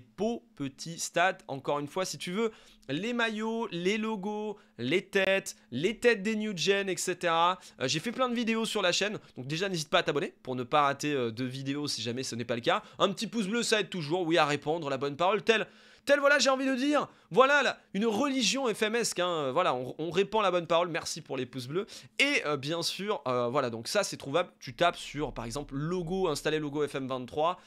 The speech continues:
euh, tu auras mon tuto qui, qui s'affichera et tu pourras avoir toutes les informations. On est bon. Donc là, on a installé le skin et, euh, les petits stades. Il ne nous reste plus qu'à avoir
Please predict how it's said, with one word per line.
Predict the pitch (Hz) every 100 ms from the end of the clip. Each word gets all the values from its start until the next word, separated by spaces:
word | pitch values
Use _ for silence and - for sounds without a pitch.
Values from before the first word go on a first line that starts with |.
| - -
euh, | 110
tu | - 135
auras | 131 139 160 -
mon | 123 151
tuto | 151 131 160 170
qui, | 147 147 135
qui | 165
s'affichera | 170 160 143 - 160
et |
tu | 160 123
pourras | 123 135
avoir | 135 160 - _ _ -
toutes | 220 214 - _
les | - 151 156
informations. | 147 143 127 127 165 190 - - _ _
On | 233
est | 156
bon. | 98 -
Donc | 143 220
là, | 262
on |
a | 226
installé | 190 214 208 247 -
le | 131 160
skin | 208 - 180 214 214 - _ _
et, | 170 190 -
euh, | 120 113
les | 131 190
petits | 202 156 151 190 208
stades. | - - 101 -
Il |
ne | 156
nous |
reste | 247 269 247
plus | 254 302
qu'à | 208
avoir | 190 254